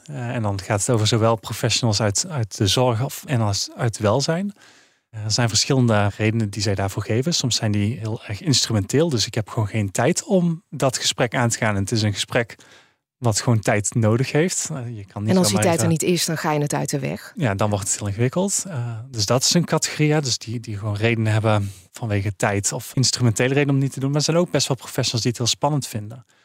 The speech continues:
Speaker 1: Blijkt ook uit onderzoek bijvoorbeeld van de verpleegkundige organisatie, dat er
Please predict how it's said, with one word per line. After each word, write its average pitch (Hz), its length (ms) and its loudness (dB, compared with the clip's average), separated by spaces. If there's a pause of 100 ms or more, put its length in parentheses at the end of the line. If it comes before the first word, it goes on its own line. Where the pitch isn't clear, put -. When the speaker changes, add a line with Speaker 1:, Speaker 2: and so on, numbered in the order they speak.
(340)
Speaker 1:
Blijkt 110 220 2
ook 135 140 2
uit 135 120 0
onderzoek 123 420 0
bijvoorbeeld - 380 -6
van 113 140 -4
de 104 80 -2
verpleegkundige 123 600 0
organisatie, 120 760 0 (800)
dat 113 200 0
er 117 180 -2